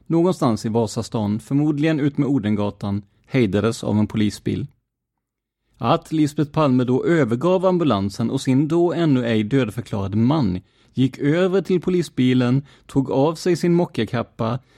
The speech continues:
samt tog på en annan kappa av helt annat utseende. Samt att Lisbeth Palme sålunda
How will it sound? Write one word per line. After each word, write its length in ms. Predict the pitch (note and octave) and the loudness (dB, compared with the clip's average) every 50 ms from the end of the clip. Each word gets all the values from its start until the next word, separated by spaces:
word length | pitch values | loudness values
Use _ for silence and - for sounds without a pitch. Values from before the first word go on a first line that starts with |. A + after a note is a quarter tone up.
| _ | _
samt 360 | _ - - E3 D#3+ E3 D#3 | _ -4 0 0 0 0 0
tog 160 | - E3 D#3+ - | -2 -4 -2 0
på 100 | D3 B2+ | 2 0
en 120 | B2+ B2 - | 0 0 0
annan 400 | F3+ F3+ F3 D3 C3+ D3+ F#3 F#3 | 0 2 2 4 2 2 0 -2
kappa 380 | - - F3+ D#3 - _ - | -2 -4 -6 -6 -6 _ -6
av 360 | G#2 G#2+ - - C3 A#2 G#2+ - - - - | -6 -4 -4 -4 -4 -4 -4 -6 -12 -12 -2
helt 360 | - B2+ A#2 A#2 A#2+ A#2+ - | 2 4 4 4 2 0 -2
annat 280 | C3 B2 A2+ A2 G2+ - | 0 2 2 2 0 -2
utseende. 580 | A#2 G#2+ - - D3 C#3 B2 A2 F#2 F#2 F#2+ G2 _ _ _ _ _ _ _ _ _ _ _ _ _ _ _ _ _ _ _ _ _ _ _ _ _ _ _ _ _ _ _ _ | -4 -4 -2 0 2 4 4 4 2 0 -4 -8 _ _ _ _ _ _ _ _ _ _ _ _ _ _ _ _ _ _ _ _ _ _ _ _ _ _ _ _ _ _ _ _
Samt 640 | - - - D#3 D3 C#3+ D3 D3+ D3 - - - _ _ _ _ _ _ | -8 -2 0 0 2 2 2 0 -2 -6 -18 -20 _ _ _ _ _ _
att 360 | - C3+ C3+ F3 F3+ _ - | -2 -2 -2 -2 -2 _ -8
Lisbeth 480 | E3+ F3+ E3 F3 D#3 - - F3+ D3 | -4 0 0 0 -2 0 -4 -6 -4
Palme 320 | - F3 E3+ D#3 C3 A#2 A#2 | -2 -2 0 2 2 0 0
sålunda 720 | - - C3+ B2 A2 G#2 G2+ G#2 G#2 G2 G#2 G#2+ A2+ | 0 0 0 2 2 2 2 0 0 0 -2 -4 -4